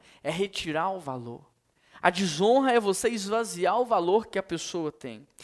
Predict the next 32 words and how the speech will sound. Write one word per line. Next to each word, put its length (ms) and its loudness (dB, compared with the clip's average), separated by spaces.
E 60 6
era 100 6
exatamente 720 -2
isso 220 -8
que 100 -14
estava 340 0
acontecendo 840 -6
nesse 280 -4
contexto. 760 -10
Jesus 440 4
disse 400 -2
que 140 -6
em 100 0
outros 440 4
lugares 520 2
ele 160 0
recebeu 520 4
honra 440 6
e 80 6
por 180 2
isso 260 6
ele 140 0
pôde 380 6
fazer 340 0
sinais, 640 -2
maravilhas, 920 0
ele 120 -2
pôde 360 6
agir 440 2
de 120 -4
maneira 340 0
poderosa. 720 -2